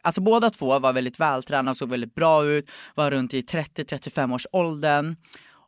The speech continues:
Och, eh, ja, men vi hade ganska normalt sex, om man får säga så, liksom, med lite inslag av allt möjligt. Men sen på slutet, liksom, så här, eh, då var det, ja, men en av de här killarna då föreslog så här, bara, "Ska vi blanda våra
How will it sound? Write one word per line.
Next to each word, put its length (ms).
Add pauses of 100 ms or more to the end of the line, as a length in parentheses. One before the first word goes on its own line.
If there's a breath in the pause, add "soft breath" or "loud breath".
(100)
Och, 560
eh, 600
ja, 80
men 120
vi 100
hade 400
ganska 400
normalt 480
sex, 280
om 80
man 100
får 40
säga 160
så, 260
liksom, 440
med 360
lite 260
inslag 400
av 60
allt 160
möjligt. 420 (680 loud breath)
Men 180
sen 280
på 100
slutet, 640
liksom, 400
så 120
här, 420
eh, 760
då 140
var 160
det, 480
ja, 60
men 220 (360)
en 220
av 60
de 80
här 80
killarna 320
då 80
föreslog 500
så 80
här, 80
bara, 160 (360 loud breath)
"Ska 100
vi 140
blanda 720
våra 420